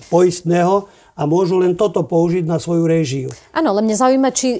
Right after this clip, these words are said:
Speaker 2: či ste to navrhli s tým, že ste <clears throat> naozaj videli, že tie peniaze, ktoré N D S získava z mýta, používa v nejakej veľkej miere nehospodárne na vlastnú réžiu.
Speaker 1: E, my sme, my sme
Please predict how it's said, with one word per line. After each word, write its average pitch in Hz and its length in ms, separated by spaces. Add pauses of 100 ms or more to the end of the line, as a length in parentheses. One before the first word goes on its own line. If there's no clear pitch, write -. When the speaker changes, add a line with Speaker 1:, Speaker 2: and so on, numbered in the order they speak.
Speaker 2:
či 247 240
ste - 160
to 247 160
navrhli 220 340
s - 140
tým, 220 160
že 226 80
ste - 220
<clears throat> - 20
naozaj 247 400
videli, 214 320
že 196 160
tie 220 100
peniaze, 202 380
ktoré 196 340
N 196 140
D 190 240
S 180 80
získava 185 480
z 190 80
mýta, 190 320 (760)
používa 202 640
v 202 160
nejakej 196 160
veľkej 196 400
miere 190 240
nehospodárne 185 640
na 180 160
vlastnú 175 320
réžiu. 170 240
Speaker 1:
E, 156 240
my 143 220
sme, 160 320 (180)
my 160 240
sme 156 240